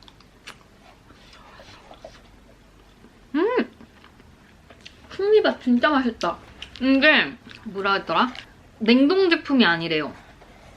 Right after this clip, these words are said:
내가 이거 찾아봤거든요? 이게 냉동 제품이 아니라 냉장 제품인데 냉장 제품이어가지고 되게 딱 먹었는데 밥이 엄청 맛있어. 확실히 신선한 느낌이 들고요. 어,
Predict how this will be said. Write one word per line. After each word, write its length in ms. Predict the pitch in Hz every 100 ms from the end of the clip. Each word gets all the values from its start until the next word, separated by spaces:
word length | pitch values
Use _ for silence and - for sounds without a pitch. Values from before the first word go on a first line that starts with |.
| -
내가 240 | 185 180
이거 160 | 160 170
찾아봤거든요? 800 | - 311 339 - 170 160 180 277 - - -
이게 160 | 220 208
냉동 380 | 214 269 349
제품이 340 | 330 311 269 214
아니라 360 | 180 180 196
냉장 440 | 180 185 208 320 330
제품인데 1040 | 240 - 214 190 170 170 175 185 160 123 - -
냉장 360 | 233 240 269 339
제품이어가지고 1160 | 339 311 277 247 226 202 196 208 277 233 180 -
되게 680 | 240 262 311 311 247 185 - 247
딱 160 | 330
먹었는데 720 | 220 226 262 277 262 240 208
밥이 280 | - 226 233
엄청 320 | 196 214 240 311
맛있어. 340 | 131 - - - - - - -
확실히 420 | - 330 - 320
신선한 600 | 254 381 403 415 415 311 202
느낌이 500 | 196 214 202 180 -
들고요. 560 | 180 165 185 202 202 226
어, 200 | 311